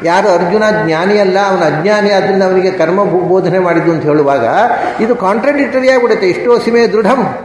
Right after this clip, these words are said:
ನನಗೆ ಅತ್ಯಂತ ಪ್ರಿಯ ನೀನು, ಕೃಷ್ಣನಿಗೆ ತನ್ನ ಪೈಕಿಯವರು ಅಂತಕ್ಕಂಥ ತಾರತಮ್ಯ ಇಲ್ಲವೇ ಇಲ್ಲ.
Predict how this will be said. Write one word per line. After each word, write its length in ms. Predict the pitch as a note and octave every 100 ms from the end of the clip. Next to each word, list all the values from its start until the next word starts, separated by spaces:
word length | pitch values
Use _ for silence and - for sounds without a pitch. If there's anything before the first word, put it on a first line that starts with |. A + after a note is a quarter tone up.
| - - - _ _ D#3
ನನಗೆ 200 | G3 A#3
ಅತ್ಯಂತ 540 | - - B3+ C4+ C4
ಪ್ರಿಯ 340 | C4 G3 A#3+ A3+
ನೀನು, 540 | G#3+ G3 D#3+ - - - - _ _ _ _
ಕೃಷ್ಣನಿಗೆ 600 | D3+ C#3 - F#3+ F#3+ G3+
ತನ್ನ 320 | G3+ D3+ F#3 F#3
ಪೈಕಿಯವರು 640 | - F3 G3 F3+ A3 G#3 F#3+
ಅಂತಕ್ಕಂಥ 540 | F3 - E3+ E3+ C3 E3 -
ತಾರತಮ್ಯ 500 | D3 D3+ E3+ D#3 F3+
ಇಲ್ಲವೇ 400 | D3 C#3 D3 E3+
ಇಲ್ಲ. 520 | D3 A2+ - - -